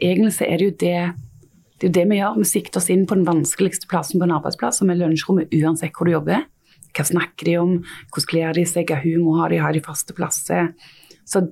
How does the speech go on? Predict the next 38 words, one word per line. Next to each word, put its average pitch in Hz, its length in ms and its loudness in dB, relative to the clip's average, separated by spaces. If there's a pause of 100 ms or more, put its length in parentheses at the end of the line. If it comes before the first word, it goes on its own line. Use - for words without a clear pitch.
(420)
egentlig 180 300 2
så - 80 -2
er 180 80 4
det 180 80 4
jo 170 80 2
det 170 80 4
vi 170 80 4
gjør, 196 220 -2 (340)
uten 170 240 0
at - 100 -14
de, 160 140 0 (240)
så - 100 -6
får 190 80 0
de - 140 2
ikke - 160 -2
lov 175 80 0
å 175 80 0
ha - 20 2
mobil, 180 440 2 (760)
eh, 170 220 0
for 196 100 0
de 160 80 -2
skal 156 160 -6
snakke 160 300 -2
sammen. 196 320 2 (720)
Eh, 165 400 2 (480)
jeg - 100 -6
synes 175 240 0
Wikipedia 156 560 -2
stjeler 147 400 0
mange 151 240 4
gode 147 160 0
diskusjoner, 170 640 -2 (280)
sånn 143 220 0
generelt 143 480 -2
i 175 80 0
livet 180 160 2
egentlig. 165 320 -2